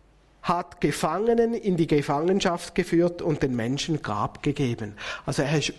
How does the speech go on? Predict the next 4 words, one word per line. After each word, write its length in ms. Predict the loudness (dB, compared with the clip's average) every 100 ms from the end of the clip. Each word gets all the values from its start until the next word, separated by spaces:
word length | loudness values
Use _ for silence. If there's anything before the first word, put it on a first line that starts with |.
| 0
aufgefahren 840 | 0 2 -2 0 0 2 2 0 -4 -10 -14 -10 -2
und 140 | 2
hat 220 | 2 -2
Gefangene 760 | -6 -2 0 2 2 4 4